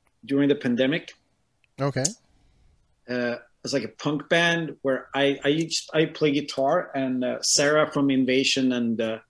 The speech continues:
Speaker 1: the Donuts and, uh, International Noise Conspiracy,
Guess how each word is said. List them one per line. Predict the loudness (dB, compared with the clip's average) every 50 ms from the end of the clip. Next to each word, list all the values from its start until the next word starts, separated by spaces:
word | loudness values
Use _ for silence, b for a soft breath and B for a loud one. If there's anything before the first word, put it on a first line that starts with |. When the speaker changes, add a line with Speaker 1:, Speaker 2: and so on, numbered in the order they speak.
| _ _ _ _ _ _ _ -10
Speaker 1:
the | -10 -8
Donuts | 4 6 6 6 8 6 4 2 0 0 0 2 2 2 2
and, | 0 0 0 2 2 2 0
uh, | 0 -2 -2 -4 -6 -8 -10 -12 -14 -20 _ _ -4 -4
International | -2 0 2 2 2 2 2 2 2 2
Noise | 2 2 2
Conspiracy, | 0 -4 0 2 2 2 2 0 -2 -2 -4 -6